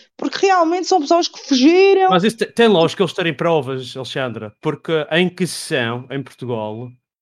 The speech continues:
Speaker 2: destruía os dados dessas coisas todas. Eles volt-, eh, a história em Portugal tá um pedaço, não, não é transparente, sabes? A história em Portugal é muito, eh,
Speaker 1: Sim.
Speaker 2: alterada por causa que há muitos registros destruídos. Eles queimavam livros, queimavam registros.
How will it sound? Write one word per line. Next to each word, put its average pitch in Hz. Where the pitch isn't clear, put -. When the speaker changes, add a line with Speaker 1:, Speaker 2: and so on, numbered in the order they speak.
Speaker 2:
destruía 151
os 147
dados 123
dessas 139
coisas 135
todas. 135
Eles 139
volt-, 160
eh, 151
a 165
história 139
em 139
Portugal 120
tá 143
um 139
pedaço, 127
não, 160
não 165
é 160
transparente, 156
sabes? 135
A 147
história 151
em 147
Portugal 147
é -
muito, 139
eh, 135
Speaker 1:
Sim. -
Speaker 2:
alterada 139
por -
causa 143
que -
há 156
muitos 156
registros 127
destruídos. 147
Eles 135
queimavam 160
livros, 139
queimavam 151
registros. 139